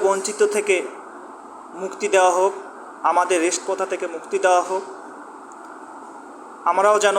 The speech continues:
একটি সুন্দর জীবনযাত্রা সাথে জীবন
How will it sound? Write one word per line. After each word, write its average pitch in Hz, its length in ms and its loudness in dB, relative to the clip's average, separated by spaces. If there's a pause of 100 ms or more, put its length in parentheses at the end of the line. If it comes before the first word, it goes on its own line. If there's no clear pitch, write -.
(140)
একটি 196 260 -6 (680)
সুন্দর 196 280 2 (100)
জীবনযাত্রা 190 640 2 (1160)
সাথে 202 260 2 (240)
জীবন 185 240 2